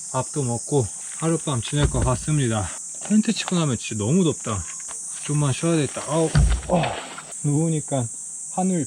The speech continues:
뷰. 뻥 뚫린 텐트에서 오늘 하룻밤. 우선 테이블 세팅.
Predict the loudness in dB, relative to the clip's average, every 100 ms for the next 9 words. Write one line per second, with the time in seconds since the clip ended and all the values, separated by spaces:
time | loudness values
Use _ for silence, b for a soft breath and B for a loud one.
0 | -2 -2 -2 -4 -12 -10 -8 -6 -4 -4
1 | -2 0 2 2 -2 -10 -12 -14 -12 -14
2 | -16 -20 -20 -20 -18 -18 -18 -18 -16 -14
3 | B B B -10 0 4 6 6 8 8
4 | 8 6 4 4 4 4 6 8 8 8
5 | 6 B B 0 4 4 4 4 4 0
6 | -10 -2 2 2 4 4 4 4 2 0
7 | 2 4 6 6